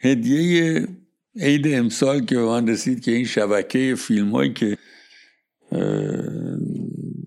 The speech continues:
تو این سایت ها هست باعث شد بشینم فیلم های هندی حالا رو ببینم و این فیلم ها مهم هستند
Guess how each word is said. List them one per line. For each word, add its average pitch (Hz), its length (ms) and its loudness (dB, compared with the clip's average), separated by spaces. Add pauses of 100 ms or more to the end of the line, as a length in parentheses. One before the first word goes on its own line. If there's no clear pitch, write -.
(600)
تو - 120 -2
این 107 360 2
سایت 98 460 -2
ها 98 160 0
هست 147 520 0 (1400)
باعث 143 340 2
شد 202 320 2 (720)
بشینم 180 440 2
فیلم 123 300 2
های 147 160 2
هندی 123 640 2 (320)
حالا 120 420 4
رو 131 120 2
ببینم 104 600 0 (1900)
و 113 540 2 (1200)
این 208 480 2
فیلم 175 360 0
ها 190 580 0 (500)
مهم 143 460 2
هستند 110 720 -4